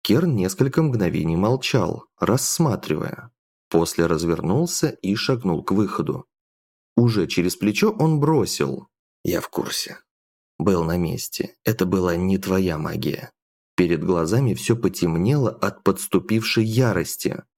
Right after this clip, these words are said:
«Но ты же знаешь, как я не люблю наш финал». Дверь захлопнулась раньше, чем Даниэла подскочила к канделябру, чтобы опустить его на блондинистую голову Керна.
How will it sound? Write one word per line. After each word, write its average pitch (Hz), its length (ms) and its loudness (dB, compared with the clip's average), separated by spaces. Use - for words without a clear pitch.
«Но 85 200 0
ты 82 260 -6
же 80 180 -4
знаешь, 92 800 -2
как 104 340 -2
я 80 140 -4
не 80 120 -2
люблю 87 360 0
наш 95 300 -2
финал». 90 600 -2
Дверь 90 300 0
захлопнулась 180 840 0
раньше, 175 520 0
чем 92 320 0
Даниэла 98 420 2
подскочила 107 800 0
к - 100 -16
канделябру, 101 640 0
чтобы 107 320 0
опустить 113 640 0
его 123 200 2
на 143 80 2
блондинистую 98 760 0
голову 92 400 2
Керна. 98 600 0